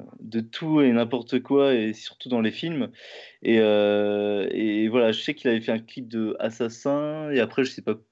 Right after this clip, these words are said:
qui, mais il, voilà, il a un peu commencé dans le clip de rap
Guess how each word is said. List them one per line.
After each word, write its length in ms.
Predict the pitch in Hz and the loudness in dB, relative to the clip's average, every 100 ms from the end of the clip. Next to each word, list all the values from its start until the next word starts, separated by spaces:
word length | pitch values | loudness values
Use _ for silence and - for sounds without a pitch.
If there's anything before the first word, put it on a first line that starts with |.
| _ | _
qui, 160 | 143 | -6
mais 220 | 151 123 104 | 0 2 2
il, 160 | 101 | 0
voilà, 160 | 101 101 | 2 2
il 80 | 98 | 2
a 220 | 98 101 | 2 0
un 60 | |
peu 100 | 113 | -4
commencé 320 | 135 139 135 139 | -2 -2 -2 -2
dans 120 | 120 | 0
le 120 | 110 | 0
clip 200 | 113 127 | -2 -4
de 100 | 117 | 0
rap 300 | 107 135 - | 2 0 -2